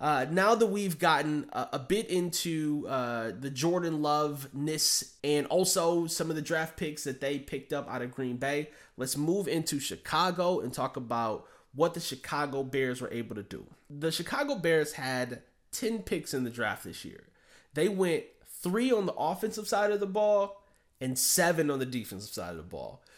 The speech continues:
So you could see that the Chicago Bears had a focus. It was improving their defense.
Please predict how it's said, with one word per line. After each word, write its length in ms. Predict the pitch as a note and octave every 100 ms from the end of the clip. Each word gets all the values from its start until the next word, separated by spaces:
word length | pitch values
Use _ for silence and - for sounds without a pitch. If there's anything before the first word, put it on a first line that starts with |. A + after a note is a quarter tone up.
| -
So 180 | - F3+
you 300 | E3+ G3+ C4+
could 200 | C#4+ A3
see 460 | - A#3 G#3 D#3
that 200 | C#3+ C#3
the 100 | -
Chicago 680 | C#3+ C#3+ C3+ - G#3 A3+ A#3
Bears 800 | F3+ D#3+ D3+ C#3 A#2+ A#2+ - - _ _ _ -
had 280 | - E3+
a 60 | E3
focus. 680 | - C#3+ B2 - - - - _ _ -
It 100 | A3+
was 180 | A#3 E3+
improving 420 | D3 - E3+ C#3+
their 100 | C#3+
defense. 720 | C3+ C#3+ C3 G2 F#2 - -